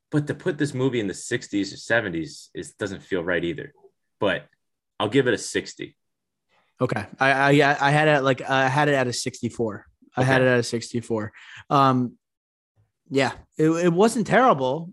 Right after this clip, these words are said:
Speaker 2: and I'm not gonna bash this
Speaker 1: This was
Speaker 2: movie
Speaker 1: worth twelve
Speaker 2: when it
Speaker 1: bucks.
Speaker 2: wasn't at, yeah, I was gonna say, yeah, go ahead, sorry.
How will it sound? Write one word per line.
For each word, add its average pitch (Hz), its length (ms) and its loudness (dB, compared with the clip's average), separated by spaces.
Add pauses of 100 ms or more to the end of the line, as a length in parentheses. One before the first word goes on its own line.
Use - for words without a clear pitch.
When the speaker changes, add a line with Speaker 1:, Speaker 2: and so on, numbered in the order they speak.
Speaker 2:
and 143 160 -6
I'm 147 140 -2
not 151 160 -2
gonna 139 140 -6
bash 135 400 -4
this 135 100 -8
Speaker 1:
This 175 140 2
was 214 160 0
Speaker 2:
movie 202 140 4
Speaker 1:
worth 196 260 0
twelve 160 260 0
Speaker 2:
when 151 100 6
it 151 40 8
Speaker 1:
bucks. 147 80 6
Speaker 2:
wasn't 151 340 4
at, 139 160 -2 (480)
yeah, 233 240 0
I - 80 -14
was 131 100 -8
gonna 165 140 -2
say, 156 240 -4
yeah, 117 200 -4
go 123 140 -4
ahead, 110 140 -6
sorry. 107 280 -12